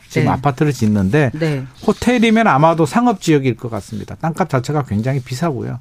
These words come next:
Speaker 2: 네.
Speaker 1: 최근에 이제 자재비도 굉장히 많이 올랐기 때문에 전체적으로 올라가는 거는 맞는데 아마도 이런 생각을 좀 한 것 같습니다. 삼점삼 제곱미터당 일억 천오백만 원이면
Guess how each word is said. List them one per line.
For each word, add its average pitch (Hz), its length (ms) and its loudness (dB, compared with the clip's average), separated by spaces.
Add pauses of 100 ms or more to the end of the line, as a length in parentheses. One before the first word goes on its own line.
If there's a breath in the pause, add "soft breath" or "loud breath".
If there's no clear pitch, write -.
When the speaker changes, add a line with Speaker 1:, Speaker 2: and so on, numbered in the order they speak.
Speaker 2:
네. 151 80 -2
Speaker 1:
최근에 180 480 0 (340 loud breath)
이제 110 380 2
자재비도 170 520 2
굉장히 143 320 2
많이 135 220 4
올랐기 143 440 2
때문에 127 560 2 (240 loud breath)
전체적으로 214 760 4
올라가는 185 500 4
거는 202 180 4
맞는데 113 800 2 (320 loud breath)
아마도 220 320 4
이런 170 260 4
생각을 240 340 2
좀 185 140 0
한 233 140 0
것 294 80 0
같습니다. 110 500 -2 (300 soft breath)
삼점삼 214 520 2
제곱미터당 180 640 4
일억 196 260 4
천오백만 202 520 4
원이면 143 480 4